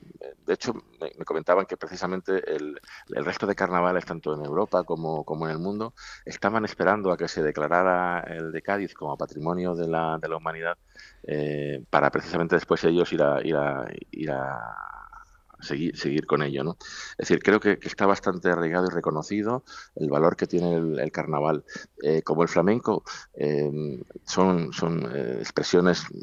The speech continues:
artísticas, expresiones de, de populares que, que al final conforman, como digo, nuestra identidad igualmente. Estamos apoyándolos y esperemos que, que esos trabajos concluyan pronto y podamos presentar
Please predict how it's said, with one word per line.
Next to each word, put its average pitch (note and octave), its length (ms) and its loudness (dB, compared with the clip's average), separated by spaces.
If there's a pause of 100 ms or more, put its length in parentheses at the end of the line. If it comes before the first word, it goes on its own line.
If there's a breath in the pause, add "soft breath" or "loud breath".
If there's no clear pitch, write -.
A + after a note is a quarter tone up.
(100)
artísticas, - 720 0
expresiones E2+ 580 0
de, D2 120 -4
de D2+ 180 -4
populares E2 720 4
que, D2+ 180 -6
que D#2+ 120 -6
al D#2+ 40 -6
final D#2+ 260 0
conforman, E2 440 -4
como D#2 200 -4
digo, D#2 200 -2
nuestra D#2 260 -8
identidad D2 380 -6
igualmente. D2 560 -12 (120)
Estamos F2 520 0 (240 loud breath)
apoyándolos G2 720 2
y D#2+ 80 0
esperemos E2 420 -2
que, E2 320 0
que E2 120 -4
esos E2 200 -6
trabajos D#2 380 2
concluyan D#2 420 -4
pronto A#2 440 -2
y G2+ 40 -4
podamos D#2 360 -6
presentar - 580 -2